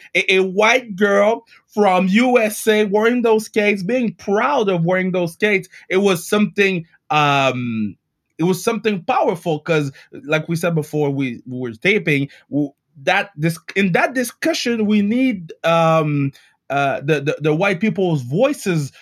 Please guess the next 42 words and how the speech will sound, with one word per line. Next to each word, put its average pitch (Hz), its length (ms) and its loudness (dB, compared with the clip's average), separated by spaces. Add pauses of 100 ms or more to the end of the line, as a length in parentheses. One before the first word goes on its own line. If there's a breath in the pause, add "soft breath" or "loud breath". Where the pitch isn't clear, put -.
(160 soft breath)
um, 131 380 0 (180)
with 233 300 4
us, 170 220 -2
'cause 143 480 -2 (220 soft breath)
we've 202 160 0
been 185 160 2
talking 214 300 2
about 185 280 0
this 208 140 -2
for 156 140 -2
years 196 340 2
and 160 100 0
nobody 170 260 -2
listened. 175 420 -2
But 139 220 -2
when 156 360 -2
y'all 202 220 0
start 180 280 -6
talking 208 320 -2
about 175 300 0
it, 247 180 -6
peop-, 160 220 -10
more 180 220 0
and 185 100 0
more 196 140 -2
people 180 280 -4
listen. 196 400 -6 (400 loud breath)
A-, 127 260 -2
and 123 180 -2
that's 147 160 -4
why 147 120 0
I 147 60 -2
think 156 180 -6
it's 156 140 -8
important, 160 420 -6
and 208 100 -4
that's 139 140 -2
why 139 120 0
I - 20 2
wanna 143 180 0
thank 381 280 -8
you. 135 100 -6